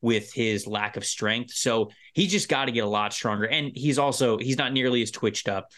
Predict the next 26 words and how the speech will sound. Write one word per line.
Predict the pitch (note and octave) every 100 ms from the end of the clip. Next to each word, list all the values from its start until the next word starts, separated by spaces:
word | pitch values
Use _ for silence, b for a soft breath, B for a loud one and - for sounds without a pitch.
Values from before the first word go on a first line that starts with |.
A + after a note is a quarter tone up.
| B -
as, | G#2 G2 F#2
uh, | G2+ F#2+ F#2+
as | G#2+ -
Sanders | A2+ G2 F#2+ F2+
was. | F#2+ F2
Sanders, | A2+ G#2+ F#2+
former | - A2+ G#2 G#2
edge | G2+ F#2
rusher, | G2 F2+ - G2
so | - G2
he | A2
had | G2 A2 G#2
that | G#2 -
burst | A2 G2+ F2+ -
ability, | G2+ F#2 F#2 F#2 B B B -
and | G2+
Sanders | A#2 G#2 G2
just | - F#2+
isn't | F#2+ G2+
quite | - F#2+ F#2
that | G2 -
kind | F#2
of | F2+
a | F2
player. | - F#2 F#2
So | - F#2+